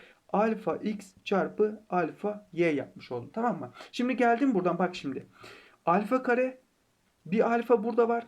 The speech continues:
bir alfa burada var. Çarpım durumunda alfa kare,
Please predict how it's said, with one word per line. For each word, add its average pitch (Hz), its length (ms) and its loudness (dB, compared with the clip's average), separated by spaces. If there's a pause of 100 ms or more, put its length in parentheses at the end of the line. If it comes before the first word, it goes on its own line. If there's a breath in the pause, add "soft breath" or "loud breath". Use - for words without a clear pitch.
bir 190 80 2
alfa 214 340 2
burada 214 180 0
var. 240 160 0
Çarpım 202 380 0
durumunda 214 300 0
alfa 190 340 0
kare, 240 320 -2